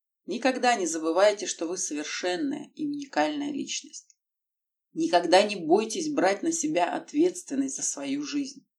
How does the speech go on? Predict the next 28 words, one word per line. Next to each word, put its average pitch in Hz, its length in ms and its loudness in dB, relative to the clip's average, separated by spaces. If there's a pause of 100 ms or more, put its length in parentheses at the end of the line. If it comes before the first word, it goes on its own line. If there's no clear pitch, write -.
(840)
Мужчинам 294 440 6
нравятся 240 520 6
активные, 175 600 -2
общительные, 151 600 -2
жизнерадостные 156 760 0
оптимистки. - 760 -10 (920)
Они 269 280 12
не 277 120 10
любят 269 320 6
женщин, 214 440 2
которые 208 340 -6
сознательно 185 640 -2
превратили 170 560 -2
себя 180 380 -2
в 165 60 -8
жертву, 170 720 -4 (520)
ненавидят 190 580 2
этот - 280 -4
мир, 196 400 -8
эту 151 220 -4
жизнь 156 580 -6
и 165 80 -10
забывают 180 560 0
о 156 80 -2
том, 208 300 -8
что - 320 -6
это 170 240 -6
самоуничтожение. 190 1800 -6